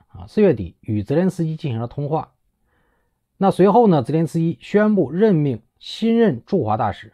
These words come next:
啊，里亚比金。啊，里亚比金的情况我之前介绍过。那这个情况也说明，你可以看二十号，都是在二十号这一天发生。二十号也是布林肯离开中国这一天，这一天发生了很多。为什么都选在二十号？大家自己可以去思考。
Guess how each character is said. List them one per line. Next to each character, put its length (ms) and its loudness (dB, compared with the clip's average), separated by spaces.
啊， 240 -18
里 140 -6
亚 100 0
比 160 -4
金。 180 -10
啊， 100 -18
里 100 -10
亚 140 -2
比 100 -6
金 80 -4
的 100 -4
情 160 -8
况 120 -6
我 60 -6
之 60 -6
前 140 -4
介 160 -8
绍 160 -12
过。 180 -18
那 100 -2
这 120 0
个 80 4
情 140 2
况 160 4
也 140 -2
说 160 2
明， 200 2
你 80 -2
可 100 -6
以 60 -2
看 140 -4
二 240 -2
十 80 -10
号， 240 -16
都 160 2
是 120 -2
在 100 -2
二 220 0
十 100 -8
号 120 -4
这 60 -6
一 100 -6
天 180 -10
发 140 -10
生。 220 -16
二 180 0
十 80 -2
号 220 0
也 180 -8
是 160 -8
布 140 -6
林 120 -2
肯 280 -6
离 140 -8
开 200 -6
中 180 -8
国 160 -10
这 60 -10
一 80 -12
天， 180 -20
这 120 2
一 40 6
天 180 2
发 220 0
生 80 -4
了 80 -6
很 160 -12
多。 180 -16
为 280 2
什 100 -2
么 80 -2
都 120 -2
选 180 -6
在 80 -10
二 180 -6
十 100 -12
号？ 100 -10
大 180 -2
家 120 0
自 160 -6
己 120 -4
可 140 -10
以 80 -4
去 160 -8
思 220 -12
考。 240 -16